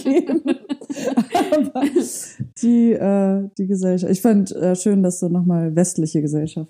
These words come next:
Speaker 1: nachgehauen
Speaker 2: Ja.
Speaker 1: hast. So, das ist wichtig, glaub ich.
Speaker 2: Diese First World Problems.
Speaker 1: Das ist wirklich, äh, crazy. Und dann aber auch so Sachen, wie du gerade meintest, ähm, Instagram und sich immer so und so präsentieren.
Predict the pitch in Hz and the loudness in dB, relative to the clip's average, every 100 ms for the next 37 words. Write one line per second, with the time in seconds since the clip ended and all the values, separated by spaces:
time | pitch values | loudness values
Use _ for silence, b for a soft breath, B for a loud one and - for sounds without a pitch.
0 | - 160 165 - 165 165 180 170 185 190 | -4 -4 -4 -6 -4 2 4 4 2 -2
1 | - 185 196 170 170 170 - - 160 160 | -2 0 2 0 -2 -4 -6 -4 -2 -2
2 | - 175 - - 147 156 175 165 165 - | -6 -10 -8 -2 0 2 2 0 0 0
3 | 208 208 185 190 190 - 202 196 165 156 | 0 0 0 2 0 -2 -4 0 -2 -2
4 | - - _ - - 156 165 - 160 165 | -8 -20 _ -6 0 2 2 0 0 0
5 | 160 - - 156 151 147 147 - - - | -2 -4 -2 0 0 0 -2 -6 -14 -6
6 | 156 151 151 156 151 147 147 135 147 151 | -2 0 0 -2 -2 -2 -2 0 -4 -8
7 | - 175 175 185 190 190 202 202 175 180 | -4 0 2 4 2 0 0 0 0 0
8 | 196 190 185 - - 180 165 165 165 156 | 0 0 0 -4 -4 -2 -2 -2 -2 0
9 | 156 156 165 - - 151 151 151 156 - | 0 0 -4 -10 -8 -4 -2 -2 -4 -8
10 | _ b - 185 190 202 175 175 185 185 | _ b 0 0 2 0 0 0 2 4
11 | 185 165 160 160 156 151 165 170 - 160 | 2 2 0 2 0 -2 -6 -4 -2 -2
12 | 160 170 175 175 160 170 165 165 - 190 | 2 2 2 -2 -4 -2 0 0 0 2
13 | 214 | 2